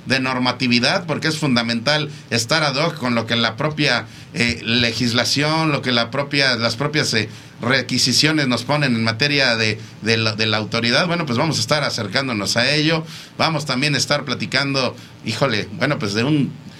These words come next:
de un laboratorio en materia de salud que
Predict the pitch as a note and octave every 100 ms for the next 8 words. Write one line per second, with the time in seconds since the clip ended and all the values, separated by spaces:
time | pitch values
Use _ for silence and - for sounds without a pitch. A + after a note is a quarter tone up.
0 | - - C#3 E3+ C#3+ A#2 A2+ A2+ A2+ C#3+
1 | C#3+ A#2+ A2 C#3+ C3+ A2 A2+ A2+ C3+ C#3+
2 | B2